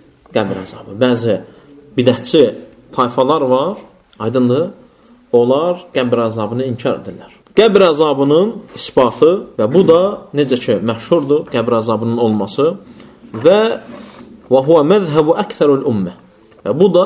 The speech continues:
ümmətin əksəriyyətinin məzhəbidir ki, qəbir əzabı sabitdir,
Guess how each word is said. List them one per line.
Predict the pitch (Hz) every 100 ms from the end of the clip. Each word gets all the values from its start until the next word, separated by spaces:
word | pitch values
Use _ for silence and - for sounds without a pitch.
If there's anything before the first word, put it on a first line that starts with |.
| 185
ümmətin | 143 139 135 123 170 127
əksəriyyətinin | - - - 139 120 120 - 131 139 175 196 - - - - - -
məzhəbidir | 113 98 107 101 95 - -
ki, | - 147 -
qəbir | 139 123 120
əzabı | 110 113 107 120 -
sabitdir, | - 120 110 127 139 - 143